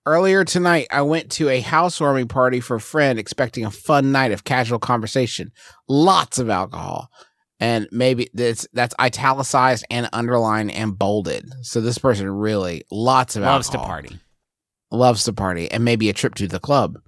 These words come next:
Speaker 1: What I did not expect was to be greeted by my friend at the door in a very not throwing a party clothes and informed that the party I spent hours preparing for is actually tomorrow night.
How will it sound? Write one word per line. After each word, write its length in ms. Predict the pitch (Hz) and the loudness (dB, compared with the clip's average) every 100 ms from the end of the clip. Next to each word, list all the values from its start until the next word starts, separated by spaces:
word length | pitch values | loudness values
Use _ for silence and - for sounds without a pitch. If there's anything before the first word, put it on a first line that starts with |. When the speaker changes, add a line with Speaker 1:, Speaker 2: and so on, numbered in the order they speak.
| _ - - - - | _ -20 -20 -20 -14
Speaker 1:
What 380 | - 123 151 185 - | -4 2 4 2 2
I 220 | 131 143 | 4 4
did 220 | 127 135 | 2 0
not 180 | 143 165 | 2 2
expect 460 | 143 - 160 131 | 0 0 0 2
was 100 | 135 | -4
to 80 | 117 | -4
be 100 | 127 | -6
greeted 300 | 117 127 143 | -2 0 2
by 100 | 131 | 4
my 120 | 127 | 2
friend 260 | 113 - 143 | 2 0 0
at 60 | 135 | 0
the 60 | |
door 260 | 131 135 127 | 2 4 4
in 160 | 101 | 2
a 60 | 113 | -2
very 680 | 104 101 101 120 147 143 110 | -4 -8 -4 2 4 4 2
not 400 | 107 110 127 - | 0 2 2 2
throwing 280 | - 135 131 | 0 0 0
a 40 | |
party 300 | 113 139 139 | 0 2 2
clothes 480 | 123 156 139 120 98 - | 2 2 4 4 0 -6
and 120 | 117 | -4
informed 400 | 110 - 135 127 | -4 -2 0 0
that 120 | 113 | -2
the 100 | 101 | -4
party 480 | 101 175 185 160 - | -2 2 4 4 0
I 60 | 117 | -2
spent 240 | - - | -2 2
hours 200 | 139 139 | 2 2
preparing 360 | 127 151 170 151 | 0 0 0 0
for 320 | 123 113 113 - - _ | 0 0 -2 -10 -20 _
is 140 | 131 127 | -2 0
actually 260 | 135 143 | 0 -2
tomorrow 320 | 123 151 196 185 | -4 0 2 2
night. 300 | 120 101 | 0 -6